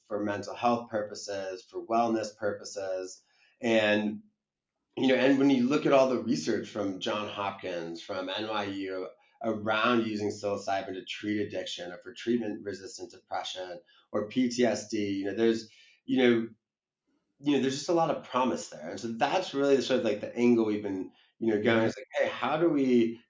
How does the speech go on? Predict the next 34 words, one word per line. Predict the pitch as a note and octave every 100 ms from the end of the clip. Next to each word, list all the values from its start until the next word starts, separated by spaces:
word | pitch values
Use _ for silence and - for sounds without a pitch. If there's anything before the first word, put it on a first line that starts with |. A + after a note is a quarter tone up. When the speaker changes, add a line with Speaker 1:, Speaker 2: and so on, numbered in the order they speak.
| _
Speaker 1:
create | - C#3 B2
a | A2+
model | G#2 G#2 A2 A2 G#2+ G#2 G2+ F#2+ - _ _ -
that | A2+
has | - F3+
a | E3
lot | A#2
of | G2+
promise?" | B2 G#2 G#2+
And | E3+ C3+
yes, | D#3 A#3+ F#3+
it's | F3 E3+
like, | F3 - - - _ _ _ _ _
you | D#3 D#3
know, | D3 C3+ B2+ - _
unfortunately, | D#3+ E3 F#3+ F3 F3
it's | C#3
like | C#3
capitalism, | C#3 C#3+ C#3+ C#3 C#3 B2+ C3 B2 A#2
or | C#3
fortunately | C3+ G#3+ G3+ C#3+
or |
unfortunately, | B2 G3 A3+ F#2 G#2+
depending | A2+ C#3
on | A#2
where | A#2+
you |
fall, | A2+ D#3+ C3+ G#2+ - -
capitalism | - F#3 F#3 F3 D3+
makes | C#3 C#3
the | B2
world | A2+ A2
go | G2
round. | E2 C2